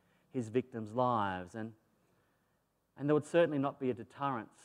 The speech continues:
for anyone thinking of doing the same. I, either he would pay or, or, or we would ultimately as a, a community.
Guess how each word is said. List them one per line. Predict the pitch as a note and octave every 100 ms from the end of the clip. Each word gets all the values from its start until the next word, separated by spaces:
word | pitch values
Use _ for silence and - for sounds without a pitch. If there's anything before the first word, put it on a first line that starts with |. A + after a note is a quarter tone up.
| -
for | A#2
anyone | A#2 A#2 A2+ G#2
thinking | B2+ A2 A2
of | G2+
doing | A#2 A2+ A2 G#2+ - _ _
the | G#2
same. | - C3 G#2+ E2 D2 _ _ _ _ _ _ _ _ _ _ _ _ -
I, | A2 - - A#2+
either | A#2+ A2 -
he | D3 D#3
would | D3+ C#3+ C#3
pay | C3+ B2+ B2+
or, | B2 A#2+ A#2+ A2+ - _
or, | G#2+ A2 G#2 - -
or | A2+
we | A2 C3 D#3
would | C#3 A2+
ultimately | G#2+ A2+ A2 G#2+ G2 G2+
as | G#2 G2
a, | G2+ G2+ _ -
a | -
community. | - A2+ B2 A2+ D2+